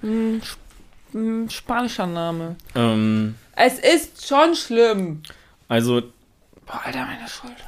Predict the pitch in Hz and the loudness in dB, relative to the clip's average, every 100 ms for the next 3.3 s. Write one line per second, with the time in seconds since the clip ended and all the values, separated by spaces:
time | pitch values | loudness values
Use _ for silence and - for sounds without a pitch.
0 | - 127 117 110 - 120 117 117 110 117 | 0 2 4 2 2 2 4 4 2 0
1 | - 151 143 135 - 131 156 - - - | 2 0 2 0 2 2 2 -2 -6 -2
2 | 131 123 - - 110 113 113 104 - 98 | 0 0 -4 -4 2 4 4 0 -4 -10
3 | - 90 | -8 -10